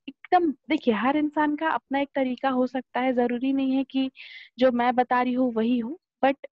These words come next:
initially में आप क्या कीजिए कि सबसे पहले जो सेल्फ असेसमेंट होता है, सेल्फ असेसमेंट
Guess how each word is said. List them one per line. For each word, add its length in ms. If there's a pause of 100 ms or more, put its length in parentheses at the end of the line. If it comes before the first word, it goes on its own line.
(220)
initially 560
में 80
आप 180 (100)
क्या 140
कीजिए 320
कि 340
सबसे 280
पहले 280
जो 220
सेल्फ 420
असेसमेंट 560
होता 220
है, 200 (540)
सेल्फ 280
असेसमेंट 520